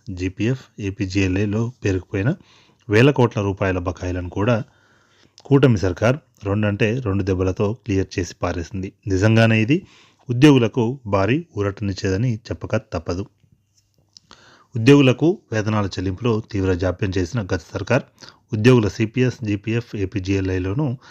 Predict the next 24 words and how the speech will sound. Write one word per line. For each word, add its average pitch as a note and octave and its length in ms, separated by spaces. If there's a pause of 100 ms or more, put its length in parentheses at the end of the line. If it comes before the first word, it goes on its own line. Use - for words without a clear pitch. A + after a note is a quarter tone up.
(300)
భారీ A#2 280
ఎత్తున A#2 340
బకాయిలు G2 460
పెట్టింది. F2+ 360 (300)
వేతనాలకే G2 580 (200)
నిధులు G2 320
లేకపోతే F#2 380 (480)
ఇక - 100
ఉద్యోగుల B2 500 (360)
ఈ A2 80
భవిష్య G2 380
నిధికి G#2 320 (140)
ఎలా G2+ 160
చెల్లింపులు G#2 480
చేస్తామంటూ F#2+ 580 (540)
ఉద్యోగులనే G#2 560 (240)
నాటి F#2+ 220
ప్రభుత్వం F#2+ 420 (260)
ఎదురు G2+ 220
ప్రశ్నించిన G2 500
పరిస్థితి. - 520 (240)
అంతేకాకుండా F#2+ 600 (560)
నాటి A#2+ 180
ప్రభుత్వాన్ని C3 600